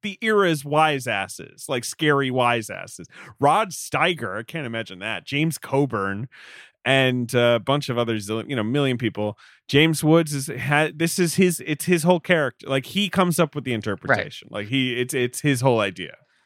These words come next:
Speaker 2: I mean, when you say you don't understand what they meant by, uh,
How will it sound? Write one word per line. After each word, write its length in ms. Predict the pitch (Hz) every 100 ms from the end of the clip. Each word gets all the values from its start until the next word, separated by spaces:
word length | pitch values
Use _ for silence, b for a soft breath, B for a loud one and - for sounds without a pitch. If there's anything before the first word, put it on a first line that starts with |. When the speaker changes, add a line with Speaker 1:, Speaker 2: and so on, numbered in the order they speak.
| _
Speaker 2:
I 40 | 208
mean, 160 | 220
when 120 | 220 226
you 100 | 226
say 180 | -
you 180 | 247 226
don't 180 | 185 185
understand 640 | 175 156 151 156 143 139
what 200 | 120 131
they 140 | - 127
meant 260 | 123 120
by, 280 | - 113 107 _
uh, 60 | -